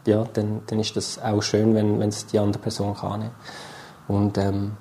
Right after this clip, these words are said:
oder wie man mit, mit dem umgeht, auch mit negativen Gefühlen zu teilen oder so, das habe ich am Anfang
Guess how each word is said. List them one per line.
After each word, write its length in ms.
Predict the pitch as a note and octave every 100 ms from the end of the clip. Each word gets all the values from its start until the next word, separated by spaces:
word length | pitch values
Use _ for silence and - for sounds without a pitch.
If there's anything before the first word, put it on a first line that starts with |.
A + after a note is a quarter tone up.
| - - -
oder 200 | G#2 A2+
wie 160 | G#2 A2+
man 140 | A2
mit, 360 | G#2+ G#2 - -
mit 160 | A2 -
dem 120 | G#2
umgeht, 460 | A#2+ B2+ A2+ A2+
auch 80 | A2
mit 360 | G#2+ G#2 - - - - -
negativen 880 | A2 A2+ G#2+ - B2 A#2 A#2 G#2
Gefühlen 440 | - - A#2 A2 A2+
zu 140 | -
teilen 300 | - G2 G2
oder 120 | G#2
so, 240 | A2 - G2
das 280 | G#2+ - -
habe 120 | G#2
ich 40 | G2+
am 80 |
Anfang 320 | G2 G2+ G#2